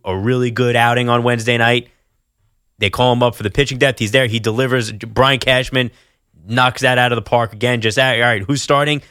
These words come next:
Five scoreless innings out of him. Great. The bullpen can't be perfect. It's been the best in the league. It can't be perfect. It's gonna have nights like you had last night where Ramirez and King, they're just slightly off, and it's enough that loses you a game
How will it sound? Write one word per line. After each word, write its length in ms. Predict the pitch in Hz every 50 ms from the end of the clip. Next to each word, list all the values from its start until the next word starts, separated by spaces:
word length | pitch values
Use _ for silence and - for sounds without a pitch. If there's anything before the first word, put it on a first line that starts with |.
| _ _
Five 260 | _ - 131 131 127
scoreless 380 | - - 139 135 131 127 - -
innings 260 | 123 123 120 104 113
out 140 | 113 117 113
of 60 | 104
him. 200 | 113 98 90 87 _ _ _ _ -
Great. 340 | 107 107 110 104 95 - _ _ _ _
The 140 | 113 117 113
bullpen 480 | 101 - 151 156 - - 156 151 139
can't 280 | - - - 131 127 113
be 120 | - 123
perfect. 440 | 104 - - 113 104 - - 104 - -
It's 120 | 113 -
been 160 | - 139 123 117
the 80 | 107
best 380 | 98 92 - 131 143 139 - -
in 100 | 160 160
the 80 | 160
league. 360 | 160 147 156 147 127 117 110 - _ _ _ _ _ _ -
It 140 | 120 107 -
can't 260 | - 131 131 127 120
be 100 | - 131
perfect. 440 | - - 123 120 107 - 90 82 - -
It's 140 | 107 - -
gonna 220 | - 127 127 131
have 240 | 123 139 139 135 123
nights 320 | 131 127 123 123 120 - - _ _ _ _
like 200 | - 110 110 104
you 60 | - 113
had 240 | 110 117 117 117
last 280 | 107 113 113 113 104 -
night 180 | 117 104 104 90
where 180 | 101 101 95 92
Ramirez 540 | 90 95 101 120 135 139 139 139 131 117
and 120 | 120 120 107
King, 360 | - - 127 123 123 123 117 - _ _ -
they're 120 | 107 110
just 380 | 104 107 117 110 101 - - - _ -
slightly 460 | - - 113 123 143 147 139 156 147
off, 280 | 139 135 135 131 123 - -
and 120 | 123 117
it's 140 | 113 - -
enough 320 | 120 117 120 - - - - _ _ _ _ -
that 260 | - 110 101 87 107
loses 360 | 120 123 131 131 123 131 117
you 120 | 120 135 127
a 60 | 120
game 400 | 113 139 147 139 127 113 110